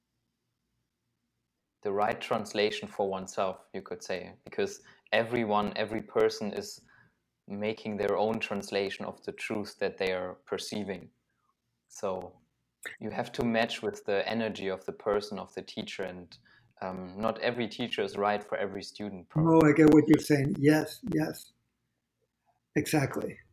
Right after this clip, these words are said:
Speaker 2: Yeah, that's why we resonate with certain teachers and not with others,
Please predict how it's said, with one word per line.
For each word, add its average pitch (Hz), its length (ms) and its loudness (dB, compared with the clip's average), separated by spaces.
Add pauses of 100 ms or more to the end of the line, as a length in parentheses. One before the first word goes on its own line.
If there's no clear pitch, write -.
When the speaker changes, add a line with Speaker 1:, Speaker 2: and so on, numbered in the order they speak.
(220)
Speaker 2:
Yeah, 131 420 2
that's 147 240 2
why 151 400 8
we 156 160 12
resonate 147 720 6
with 139 120 2
certain 147 380 4
teachers 139 520 2
and 127 120 2
not 131 220 2
with 123 160 2
others, 143 420 0